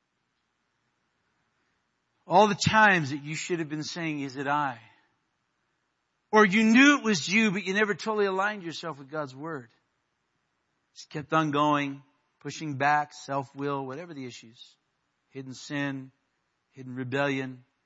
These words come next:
hidden agendas. What we need tonight is we need to allow the Word of God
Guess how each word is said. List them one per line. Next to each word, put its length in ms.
hidden 260
agendas. 840
What 160
we 120
need 200
tonight 320
is 120
we 100
need 160
to 80
allow 300
the 80
Word 300
of 120
God 420